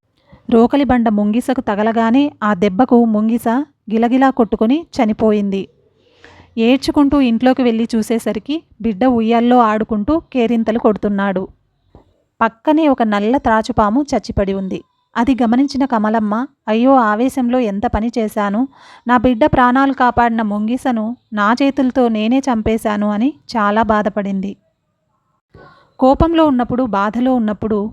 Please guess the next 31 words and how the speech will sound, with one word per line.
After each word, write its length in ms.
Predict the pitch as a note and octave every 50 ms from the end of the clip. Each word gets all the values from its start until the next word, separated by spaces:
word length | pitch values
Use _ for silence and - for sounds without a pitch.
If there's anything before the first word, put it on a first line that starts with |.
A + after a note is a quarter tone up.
| - _ A3
మన 180 | A3 A3+ A3
ఆలోచనలు, 680 | G#3+ G#3 G3+ G#3 A3+ C4 C4+ - C#4+ C4+ B3+ B3 C4+ B3+ - A#3
చేష్టలు 500 | G3+ A3 G#3+ - - A3 G#3+ G#3 A3+ C4 - _ - G3+
మన 200 | G#3+ G#3+ A#3 C4+
నియంత్రణలో 640 | C4 C4 A#3+ A#3 A3 G#3+ A3+ A3 G#3+ G#3 A3 B3 B3+
ఉండవు. 400 | A#3 G3+ G3 G3+ G3+ F#3 F3+ - _ _ _ _ _ _ - - - -
అందుకే 380 | G#3 A3+ A#3+ C4 C4 C#4 C#4+
అంటారు, 460 | C#4 A#3 A3 G3 G#3+ G#3 G3+ G3 G3+ - _ _ _ _ - A3+
"తన 120 | A3+ A#3+ B3+
కోపమే 560 | - - B3 A#3+ - A#3 A3+ A3 A3+ B3 C4+
తన 260 | C4+ - A3 G#3 A3
శత్రువు" 480 | A#3 - A3 - - A3+ G#3+ G#3 A3 A3+
అని. 260 | A3 G3 F#3+ - - - _ _ _ _ _ _ _ _ _ _ _ _ _ -
ఈ 100 | B3 B3+
కథలో 400 | B3 C4 B3 - B3+ C4+ D4 D4+
కమలమ్మ 600 | D4 - B3 A3+ A3+ A#3 C4 B3+ B3+ B3 A3+ A#3+ -
ఒక్క 220 | A#3+ A#3+ - - C#4
క్షణం 360 | C4+ - - C4 C4+ D4 C#4+
ఆగి 280 | C4 A#3 A#3 A#3 C#4 B3+
అసలు 240 | A3 - B3 A3+
ఏం 240 | A3 G#3 A3 B3 B3+
జరిగింది 440 | B3+ C4+ C4 C4 A#3 B3 A#3+ A3+ A#3+
అని 160 | A3+ A3 G#3+ - A#3
చూసుంటే 380 | A3+ G#3+ - A#3+ A3 G#3 A#3+
బాగుండేది. 600 | A#3+ A3+ G#3+ G#3 G#3 G#3 G3+ G3+ G3 G3 G3 G3+ - _ _ _ _ - - A#3
చాలా 280 | G#3+ G#3+ A#3 C4+ D#4
మటుకు 480 | D#4 D4 C4 - - B3 A#3 A#3+ C4 - _ _ _ _ _ _ _
కోపం, 380 | - B3 B3 B3+ C4+ D4 D4+ D#4
బాధ 240 | C4 A#3+ A#3+ A#3 B3
తీవ్ర 440 | B3 - - A3+ A3+ A#3+ B3+ D4 C#4+
స్థాయికి 380 | - - C4 B3 A#3 - B3